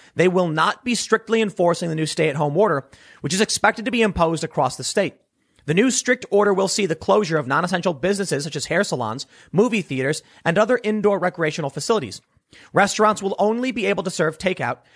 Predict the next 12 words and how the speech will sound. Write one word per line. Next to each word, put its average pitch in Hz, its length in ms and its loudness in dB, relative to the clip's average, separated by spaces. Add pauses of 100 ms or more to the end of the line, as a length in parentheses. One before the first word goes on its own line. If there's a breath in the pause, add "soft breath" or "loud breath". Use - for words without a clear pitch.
(120 soft breath)
with 180 260 0
outdoor 220 420 4
dining 160 360 -2
also 143 320 -2
banned, 135 400 -2 (280)
and 160 200 -4
retail 226 320 2
operating 160 400 0
at - 80 -14
twenty 156 260 -2
percent 147 360 -4
capacity. 175 520 -2